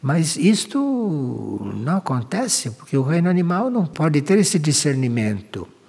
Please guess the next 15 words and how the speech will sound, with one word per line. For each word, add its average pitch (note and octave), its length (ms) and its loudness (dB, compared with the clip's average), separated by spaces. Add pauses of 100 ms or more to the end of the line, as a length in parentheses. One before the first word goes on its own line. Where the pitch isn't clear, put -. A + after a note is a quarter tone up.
(480)
Então F#3+ 300 2
isso A#3+ 240 2
está D3 300 0
totalmente G3+ 960 4
entregue G3 960 4 (100)
ao D3+ 160 4
critério E3+ 1000 2
do A#2 180 0
reino D3 360 2
humano. G2 540 -2 (240)
E C#3 80 4
o E3+ 60 6
reino F#3 300 2
humano D3 480 2 (220)
está B2 500 -2